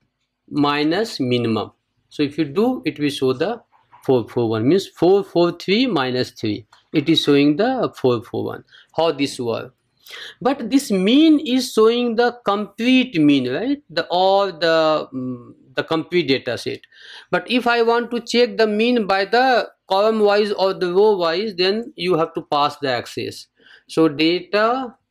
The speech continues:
mean as it is, then axis is equal to zero. So what happened now? You see here, what is the minimum for this column?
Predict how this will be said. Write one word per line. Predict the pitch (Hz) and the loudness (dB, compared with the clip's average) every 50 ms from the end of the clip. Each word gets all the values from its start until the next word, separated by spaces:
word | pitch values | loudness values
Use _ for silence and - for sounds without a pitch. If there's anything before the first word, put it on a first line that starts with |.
| - | -4
mean | 139 135 139 151 160 175 202 226 254 277 277 262 226 - - - _ - | 0 2 4 4 4 2 2 2 4 4 2 2 0 -8 -20 -20 _ -8
as | - 139 143 139 143 | -6 -4 -4 -4 -6
it | 156 156 - | -8 -10 -8
is, | - 202 220 247 247 233 - - - _ _ _ _ _ _ _ - | -6 -6 -6 -6 -6 -8 -12 -16 -18 _ _ _ _ _ _ _ -4
then | 156 151 156 156 151 | 0 2 2 2 2
axis | - 165 165 165 - - - 214 196 175 | 0 -2 -2 -4 -6 -10 -8 -6 -6 -6
is | 170 151 - | -6 -8 -6
equal | - - 127 120 | -4 -2 -2 -2
to | 120 127 120 113 | -2 -6 -6 -6
zero. | 117 120 117 117 113 107 113 104 _ _ _ _ _ _ _ _ _ _ _ _ _ _ _ _ _ - | -8 -10 -12 -10 -12 -14 -16 -18 _ _ _ _ _ _ _ _ _ _ _ _ _ _ _ _ _ -6
So | - 165 160 | -2 0 0
what | 160 165 175 170 180 | 2 0 0 -4 -6
happened | 180 - - 180 180 175 | -8 -4 -2 0 0 2
now? | 170 180 202 226 240 214 - _ _ _ _ | 2 0 0 -2 -4 -6 -12 _ _ _ _
You | - 156 151 151 | 0 0 0 0
see | - - - 185 202 202 | -2 -4 -4 -2 0 0
here, | 165 185 175 156 156 170 202 226 - - _ _ _ - - _ | 0 0 2 2 2 2 0 -2 -6 -10 _ _ _ -20 -12 _
what | - 156 165 165 - | -2 -2 -2 0 -2
is | 233 226 202 175 | -2 -2 -2 0
the | 175 196 214 220 | 0 2 2 2
minimum | 196 170 175 180 190 190 190 190 196 196 202 185 - - | 2 2 0 2 0 0 0 0 0 -2 -2 -4 -8 -2
for | - 156 160 165 165 | 0 2 2 2 0
this | 151 143 143 190 220 226 - - - | -2 -6 -6 -6 -6 -6 -6 -10 -12
column? | - - 135 135 123 120 120 107 98 - | -6 -2 -2 0 0 0 -2 -6 -8 -14